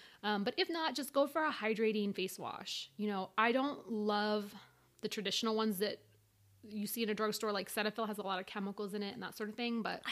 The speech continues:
Speaker 2: don't like that stuff either.
Speaker 1: Yeah, I don't know. It just is weird to me. But, um, Derma E, you can find them at Whole Foods,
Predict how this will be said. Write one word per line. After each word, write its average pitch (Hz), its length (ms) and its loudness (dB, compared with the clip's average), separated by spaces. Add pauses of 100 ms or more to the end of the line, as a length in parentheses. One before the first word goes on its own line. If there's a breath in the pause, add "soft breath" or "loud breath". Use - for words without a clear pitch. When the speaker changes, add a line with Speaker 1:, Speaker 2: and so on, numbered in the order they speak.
(140)
Speaker 2:
don't 233 100 -12
like 180 100 -12
that - 100 -20 (200)
stuff - 240 -14
either. - 120 -18 (200)
Speaker 1:
Yeah, 254 280 -2
I 247 40 0
don't 294 120 0
know. 285 80 2
It 254 80 2
just 285 180 -2
is 269 140 0
weird 233 260 2
to 240 80 -6
me. 190 240 -2
But, 214 260 0
um, 208 360 -4 (380 loud breath)
Derma 247 380 6
E, 220 440 -2
you 226 100 -2
can 208 140 -4
find 208 260 0
them 208 100 2
at 196 60 -4
Whole 202 220 -6
Foods, 202 320 -4